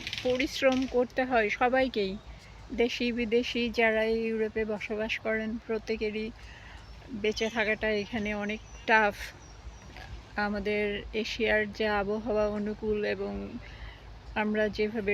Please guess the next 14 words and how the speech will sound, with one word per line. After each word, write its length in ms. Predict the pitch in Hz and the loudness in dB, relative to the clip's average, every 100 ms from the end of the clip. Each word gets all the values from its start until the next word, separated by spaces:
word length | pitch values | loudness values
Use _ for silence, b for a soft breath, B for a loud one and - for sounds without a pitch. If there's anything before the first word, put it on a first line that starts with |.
| 196 | 2
রিল্যাক্সে 680 | 214 226 240 - - 233 220 - | 4 4 4 0 -2 0 0 2
কাজ 360 | 214 226 - - | 2 2 -2 -2
করি, 320 | 247 254 214 | 2 4 2
সরকারি, 520 | 208 214 202 226 214 208 | 2 0 2 2 2 2
বেসরকারি 680 | 208 - 208 202 202 208 | 0 2 0 2 0 0
বা 180 | 208 202 | 0 -2
ব্যক্তিগত 540 | 202 196 - 214 208 214 | 0 -4 -2 -2 0 -2
প্রতিষ্ঠানে, 720 | 214 214 214 226 - 226 196 185 208 | -2 -2 -2 -4 -4 -2 -2 -4 -4
ইউরোপে 420 | 220 226 220 220 | -2 -2 0 -2
কিন্তু 340 | 214 202 202 | -2 -4 -4
সেইটা 400 | 214 240 208 208 202 | -4 -2 -2 0 -2
না। 120 | 190 196 | -2 -4
এখানে 440 | 196 - 208 220 294 B B B B - | -6 -4 -2 -2 -4 B B B B -4
সবাইকে 640 | - 214 214 214 220 | 0 2 2 0 2